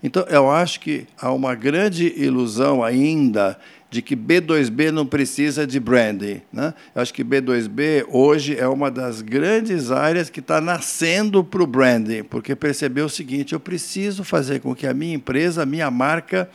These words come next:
e quando eu falo de marca, eu tô falando daquilo que o Jeff Bezos falou, daquilo que é mais amplo, que é o significado que ela tem, acabe tendo importância pra todos com quem eu me relaciono, né? Chegou o cara com o, se me per-, por exemplo, vai,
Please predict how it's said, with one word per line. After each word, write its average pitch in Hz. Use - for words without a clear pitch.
e -
quando 180
eu 175
falo 147
de 120
marca, 151
eu 185
tô 175
falando 143
daquilo 147
que 185
o 160
Jeff 151
Bezos 147
falou, 190
daquilo 123
que 151
é 151
mais 160
amplo, 123
que -
é 131
o 131
significado 139
que -
ela 123
tem, 156
acabe 170
tendo 175
importância 151
pra 151
todos 175
com 170
quem 170
eu 160
me 160
relaciono, 143
né? -
Chegou 170
o 165
cara 160
com 165
o, 117
se -
me 113
per-, 110
por 131
exemplo, 104
vai, 104